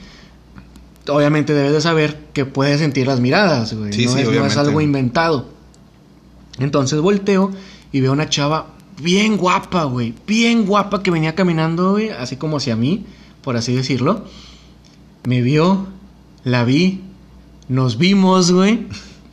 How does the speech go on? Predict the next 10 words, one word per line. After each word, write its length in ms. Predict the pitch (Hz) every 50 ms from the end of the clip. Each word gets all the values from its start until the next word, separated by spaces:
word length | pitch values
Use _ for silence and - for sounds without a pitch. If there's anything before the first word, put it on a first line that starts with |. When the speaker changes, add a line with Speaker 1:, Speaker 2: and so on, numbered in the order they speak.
| - - - - - - - - -
Speaker 2:
Y 100 | 123 107
bailamos. 640 | 101 98 95 95 101 101 95 95 92 87 78 - - -
Speaker 1:
Sí, 400 | - 156 160 160 151 143 147 - 110 -
tiri, 240 | 143 143 143 147
ti, 160 | 143 202 196 196
ti, 240 | 196 190 220 220 214
ti, 440 | 214 - 190 165 160 160 160 160 156
ti, 200 | - - 220 202
ti, 220 | 190 220 220 226
ti. 360 | 208 147 - 180 170 175 180